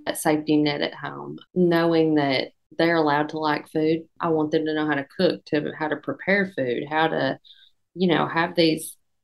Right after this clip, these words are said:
just have a normal relationship. And even if the whole world is screaming at them, "You're not healthy enough, you're not small enough," I want them to be able to feel safe in home because, and that's a thing that I want to teach them because I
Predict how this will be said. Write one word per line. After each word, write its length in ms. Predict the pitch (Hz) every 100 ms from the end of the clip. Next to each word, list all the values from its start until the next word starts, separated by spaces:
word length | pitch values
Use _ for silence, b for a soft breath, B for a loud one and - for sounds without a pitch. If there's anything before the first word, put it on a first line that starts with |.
| -
just 280 | 269 262 -
have 220 | - -
a 140 | 233 156
normal 480 | 165 190 214 226 208
relationship. 840 | 165 160 170 175 151 - 160 151
And 200 | - 170
even 220 | - 208 226
if 160 | 226
the 100 | 175
whole 300 | 156 175 196
world 400 | 190 185 190 190
is 180 | 170 160
screaming 400 | - 160 175 175
at 160 | 175 180
them, 480 | 175 175 175 175 B B B B -
"You're 180 | - 208
not 160 | 277
healthy 340 | 247 277 277 247
enough, 360 | 214 202 185
you're 100 | 190
not 260 | 208 233 214
small 300 | - 220 220
enough," 300 | 196 165 151
I 80 | -
want 220 | 190 208
them 160 | 208 185
to 80 | 165
be 160 | 165
able 160 | 160 156
to 120 | 156 -
feel 220 | 156 147
safe 540 | - - 131 139 143 _
in 160 | 160 151
home 420 | 143 139 143 151
because, 640 | 156 156 156 151 - - - B B B
and 160 | - 262
that's 220 | 302 320
a 100 | 320 302
thing 240 | 226 226
that 100 | 214
I 140 | 185 170
want 380 | 165 190 185
to 100 | -
teach 340 | 170 240 233 -
them 240 | 170 165
because 320 | 165 175 190 190
I 540 | 196 214 226 220 208